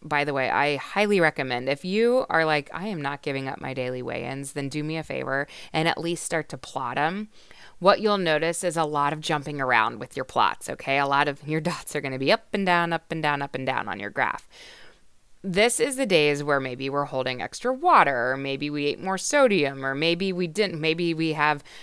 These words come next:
some fast drops of the dots because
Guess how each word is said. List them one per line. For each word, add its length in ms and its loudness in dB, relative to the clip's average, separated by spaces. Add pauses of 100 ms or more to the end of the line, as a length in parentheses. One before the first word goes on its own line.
(240)
some 420 0
fast 640 2
drops 480 4
of 140 0
the 80 0
dots 360 4
because 520 -2